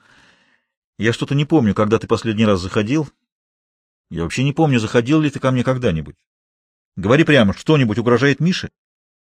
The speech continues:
«Что ты?» — растерянно пробормотал Юра, поражённый тем, что Славка заговорил об опасности. «Опасность ощущает и он. Опасность грозит всем». «Я просто хотел рассказать тебе то, что рассказал», — сказал Юра.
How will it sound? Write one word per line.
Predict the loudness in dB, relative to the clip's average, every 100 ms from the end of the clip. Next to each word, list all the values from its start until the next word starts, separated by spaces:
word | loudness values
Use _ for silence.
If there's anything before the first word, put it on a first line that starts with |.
| _ _ _
«Что | -6 -6 -6 0 2
ты?» — | 4 4
растерянно | 2 2 2 2 0
пробормотал | -2 0 0 2 0
Юра, | 0 2 0 -2 -20 -20 _ _
поражённый | 2 4 4 2 2
тем, | 0 -2
что | -2
Славка | 0 0 0 -4
заговорил | -2 0 2 2
об | 0
опасности. | -2 -4 -4 -10 -14 -20 _ _ _ _ _ _ _
«Опасность | -6 0 0 0 -2 -6 -6
ощущает | -8 -8 -4 -2 -2 -4 -8
и | -6
он. | -2 -2 -2 -4 -6
Опасность | -4 -4 -2 -2 0 -2
грозит | 0 0 0
всем». | -6 -4 -2 -2 -6 _ _ _ _
«Я | -8 -2
просто | 0 0 2
хотел | 0 4 4
рассказать | 4 2 2 2
тебе | -2
то, | 0 0
что | 0
рассказал», — | 0 2 4 4
сказал | 2 -4 -6
Юра. | -6 -10